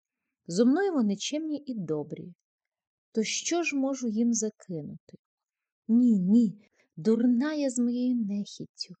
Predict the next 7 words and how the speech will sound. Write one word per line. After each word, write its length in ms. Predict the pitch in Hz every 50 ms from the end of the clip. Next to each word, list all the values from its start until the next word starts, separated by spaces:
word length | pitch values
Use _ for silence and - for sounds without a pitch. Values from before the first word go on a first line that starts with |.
| _ _ _ _ _ -
з 140 | 160 156 180
моєю 400 | 180 180 180 180 180 170 151 147
тупою 600 | - - 151 - _ _ - 285 311 302 285 262
тривогою. 1000 | 269 262 - 233 233 247 226 196 170 175 160 151 151 139 139 151 151 160 160 165 _ _ _ _ _ _ _ _ _ _ _ _ _ _ _ _ _ _ _ _ _ _ _ -
Нерозсудлива 880 | 220 254 285 302 294 285 - - - 277 254 190 165 160 170 156 160 156
я, 160 | 151 151 - - _ _ _ _ _
невдячна, 960 | - 196 220 254 240 240 214 202 247 220 202 202 - - - - 143 - -